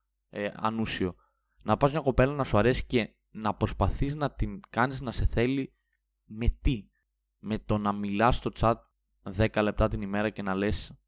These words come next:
«Τι θα κάνεις σήμερα; Πώς είσαι; Τι κάνεις; Τι θα φας σήμερα;» Δηλαδή,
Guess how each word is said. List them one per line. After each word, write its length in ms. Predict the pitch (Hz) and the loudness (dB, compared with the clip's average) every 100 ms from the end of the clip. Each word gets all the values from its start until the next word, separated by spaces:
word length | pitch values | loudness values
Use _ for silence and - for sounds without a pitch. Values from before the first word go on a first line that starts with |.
| _ _ _ _ - | _ _ _ _ 0
«Τι 100 | 104 | 2
θα 120 | 98 | 2
κάνεις 260 | 98 98 - | -2 -4 -6
σήμερα; 520 | 95 95 92 85 _ _ _ _ _ _ _ _ - | -4 0 0 -2 _ _ _ _ _ _ _ _ 0
Πώς 260 | 107 - | 2 4
είσαι; 500 | 110 - 107 92 - _ _ | 0 2 2 0 -2 _ _
Τι 100 | - | -4
κάνεις; 600 | - 104 110 107 95 - | 2 4 4 2 -8 -4
Τι 120 | - 110 | 0 2
θα 140 | 107 | 0
φας 340 | - 113 113 | -2 4 4
σήμερα;» 380 | - 101 104 98 | 4 0 2 2
Δηλαδή, 400 | 95 95 107 - | 2 2 2 0